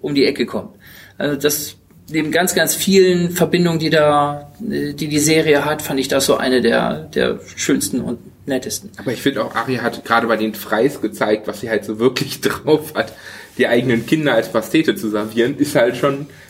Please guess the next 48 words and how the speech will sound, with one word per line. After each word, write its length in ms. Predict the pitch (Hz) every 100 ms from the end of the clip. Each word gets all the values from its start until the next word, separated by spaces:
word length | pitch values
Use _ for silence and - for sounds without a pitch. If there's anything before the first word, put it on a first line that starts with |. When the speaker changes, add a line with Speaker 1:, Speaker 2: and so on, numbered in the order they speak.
| -
Speaker 2:
da 100 | 120
merkt 240 | 123 -
man, 160 | 147 127
wie 100 | 131
sie 120 | 135
sich 220 | 123 127
entwickelt 420 | - 120 175 127 113
hat 160 | 120
und 120 | 120
was 120 | 110 -
sie 80 |
jetzt 260 | 123 127 -
eigentlich 380 | 113 123 127 127
für 160 | 127
ein 80 | 120
Charakter 560 | 120 - 165 - 104 95
ist 140 | 101
auch. 260 | 101 101 - - - - - -
D-, 120 | 107 107 - -
das 180 | - 127
ist, 140 | 123
äh, 280 | 123 101 -
da 160 | - 120
muss, 200 | 135 165
da 120 | 123 120
merkt 240 | 127 -
man 80 | 147
halt 140 | 131
auch, 100 | -
dass 160 | 123 -
die, 320 | 117 107 -
dass 200 | - 113
die 100 | 113
siebte 380 | 107 202 - 185
Staffel 280 | - 127 123
halt 180 | 117 -
auch 80 | 139
noch 100 | 147
mal 220 | 131 123 - - - _
sowas 380 | - 156 202 202
von 160 | 165 156
mit 240 | - -
allem 240 | 127 165 160
Möglichen 460 | 156 - 156 139
gebrochen 600 | 113 98 - 139 135 185
hat 240 | 113 101 -
zum 240 | - 104
Teil 460 | 101 101 98 127 -